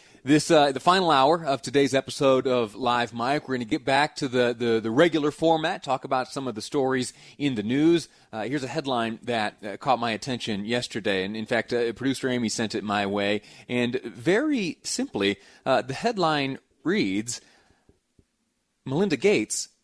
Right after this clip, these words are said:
these people deserve to get coronavirus vaccine first." Melinda Gates, uh, lays out, uh, her beliefs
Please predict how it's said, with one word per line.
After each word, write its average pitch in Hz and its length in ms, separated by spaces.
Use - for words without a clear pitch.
these 208 400
people 92 520
deserve 123 440
to 147 100
get 110 340
coronavirus 113 1200
vaccine 107 580
first." - 540
Melinda 143 280
Gates, 156 400
uh, 120 180
lays 120 460
out, 113 340
uh, 123 220
her 147 260
beliefs 117 640